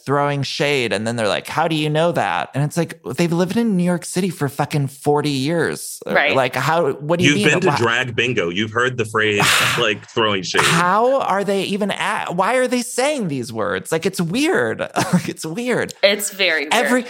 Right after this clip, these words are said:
Speaker 1: we, we hear fucking Ramona Singer on New York Housewives say, "Throwing shade." Like, there's no way that Charlotte would not. It's, like, weird.
Speaker 2: Right. She's friends with Anthony.
Speaker 1: It's weird. Like,
Speaker 2: Like,
Speaker 1: it's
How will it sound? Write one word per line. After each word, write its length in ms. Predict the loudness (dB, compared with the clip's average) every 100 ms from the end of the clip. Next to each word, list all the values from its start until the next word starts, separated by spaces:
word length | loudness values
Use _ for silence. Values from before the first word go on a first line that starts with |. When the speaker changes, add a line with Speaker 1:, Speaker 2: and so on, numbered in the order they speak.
| -10 -6
Speaker 1:
we, 200 | 0 0
we 220 | 2 0 2
hear 240 | 2 0
fucking 460 | 0 -4 -2 -2 0
Ramona 400 | 2 2 2 0
Singer 640 | -2 -4 0 0 2 0
on 400 | 0 -2 -2 -2
New 80 | 0
York 260 | 2 0 0
Housewives 440 | -2 0 -2 -2
say, 240 | -2 -2
"Throwing 420 | 0 0 0 0 -4
shade." 420 | -2 0 0 0
Like, 160 | -2
there's 260 | 0 -2 0
no 180 | 2 2
way 400 | 2 2 0 0
that 280 | 0 -2 -4
Charlotte 600 | -2 0 2 0 -2 0
would 160 | -2
not. 360 | 0 0 -2 -4 _ _ _ _ _
It's, 180 | -6 0
like, 160 | 2 2
weird. 300 | 4 4 4
Speaker 2:
Right. 60 |
She's 140 | 2 2
friends 240 | 2 2
with 100 | -2 0
Anthony. 680 | 0 -2 -2 -4 -6 -12 _
Speaker 1:
It's 160 | -2 0
weird. 520 | 2 4 4 2 0
Like, 160 | -4 -4
Speaker 2:
Like, 260 | 2 2 2
Speaker 1:
it's 160 | -2